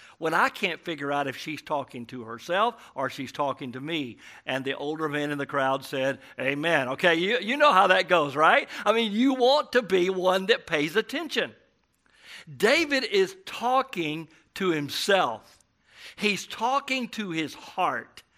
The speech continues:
He does it in other places in the book of Psalms. "Heart, get in line. What's wrong with you?" Listen to the instruction that he says, "Bless the Lord, O my soul, and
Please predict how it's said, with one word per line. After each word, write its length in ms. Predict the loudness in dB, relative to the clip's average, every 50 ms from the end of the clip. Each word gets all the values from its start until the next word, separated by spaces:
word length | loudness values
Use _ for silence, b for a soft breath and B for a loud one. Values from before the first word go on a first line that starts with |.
| B B B B B B B
He 120 | -2 2
does 240 | 4 6 4 4 4
it 100 | 2 0
in 140 | 0 2 2
other 220 | 2 0 0 -2
places 400 | 0 2 2 2 0 -2 -6 -6
in 60 | -6
the 40 | -6
book 200 | -6 -6 -6 -6
of 100 | -6 -4
Psalms. 280 | -4 -4 -4 -4 -8 B B B B B B
"Heart, 580 | 0 4 6 6 6 6 4 0 -6 -14 -2 2
get 260 | 6 6 6 6 4 2
in 240 | 0 2 2 2 2
line. 640 | 4 6 8 8 8 6 4 2 -2 -6 -12 -14 -14 _
What's 340 | 0 2 2 2 0 0 0
wrong 340 | 2 2 4 4 2 0 -2
with 120 | -4 -4
you?" 300 | -4 -6 -6 -8 -10 -12 B B B B
Listen 400 | -2 -2 0 0 0 -2 -4 -4 -2
to 140 | -2 -2 2
the 180 | 2 2 2
instruction 600 | 2 0 -4 -4 -2 0 0 0 -2 -4 -4 -2 -2
that 100 | -2 -2
he 160 | -2 -6 -8
says, 560 | -8 -8 -4 2 4 4 4 4 2 -2 -6 B B B B B B B B B B B -20
"Bless 480 | -14 -2 4 6 6 6 6 4 2
the 100 | 2 2
Lord, 520 | 4 4 4 6 6 8 8 6 6 4 -2 -12 -20 _ _ 2
O 240 | 6 8 8 8 8
my 300 | 8 6 6 6 4 0
soul, 680 | -2 2 4 6 6 6 4 2 -2 -6 -12 -18 _ _ _ _ _ _ _ _ _ _ _ _ _ _ b b b b b b
and 180 | 4 4 4